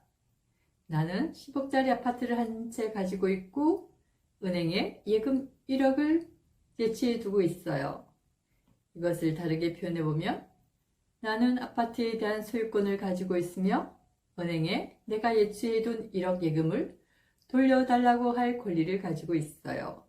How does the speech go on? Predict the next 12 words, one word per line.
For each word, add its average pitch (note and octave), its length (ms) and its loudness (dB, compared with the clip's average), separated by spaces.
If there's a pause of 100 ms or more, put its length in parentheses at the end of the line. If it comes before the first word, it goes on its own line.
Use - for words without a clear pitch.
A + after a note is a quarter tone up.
(580)
이것을 C#4 500 2
또 D#4+ 180 4
다시 C4 400 -2
다르게 F#3+ 400 0
표현해 F3+ 260 -2
보면 E3 420 -2 (720)
나는 F3 580 0
아파트 B3+ 560 -2
소유권이라는 A#3 1000 0 (220)
물권을 E3+ 600 0
가지고 D#3 360 -2
있고 - 560 -4